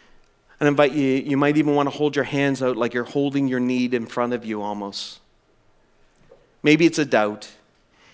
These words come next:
And if you're in a place of doubt right now of God's presence, his care,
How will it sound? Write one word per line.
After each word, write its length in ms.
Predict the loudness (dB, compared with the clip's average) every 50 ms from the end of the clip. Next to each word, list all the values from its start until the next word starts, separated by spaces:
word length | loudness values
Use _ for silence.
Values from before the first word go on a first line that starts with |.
| _ 0
And 120 | 4 4
if 300 | 4 4 2 0 -12 -6
you're 260 | 0 2 4 4 6 4
in 100 | 4 2
a 40 |
place 300 | 0 2 4 4 4 2 0
of 120 | -4 0
doubt 260 | 2 2 2 2 0 0
right 180 | 0 -2 0
now 220 | 0 -2 -2 -2 -2
of 160 | -4 -4 -2
God's 260 | 0 0 0 0 -2
presence, 520 | -6 -4 -2 0 0 0 -2 -4 -4 -4 -6
his 160 | -6 -8 -8
care, 640 | -8 -6 -2 -2 0 0 0 -2 -2 -4 -6 -10